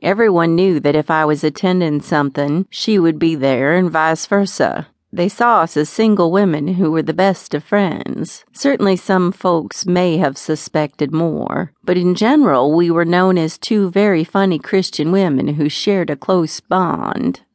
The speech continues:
In the weeks that followed, I began seeing her out in public with this man.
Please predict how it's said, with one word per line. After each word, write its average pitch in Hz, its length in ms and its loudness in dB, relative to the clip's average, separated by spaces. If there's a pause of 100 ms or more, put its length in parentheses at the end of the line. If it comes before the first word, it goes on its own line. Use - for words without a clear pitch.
(160)
In 175 160 0
the 165 80 2
weeks 180 320 0
that - 220 -4
followed, 156 480 2
I 156 160 0
began 151 480 0
seeing 165 420 -2
her 156 400 -2
out 151 260 -2
in 151 140 -2
public 170 420 -2
with 147 140 -4
this 143 260 -6
man. 160 640 -4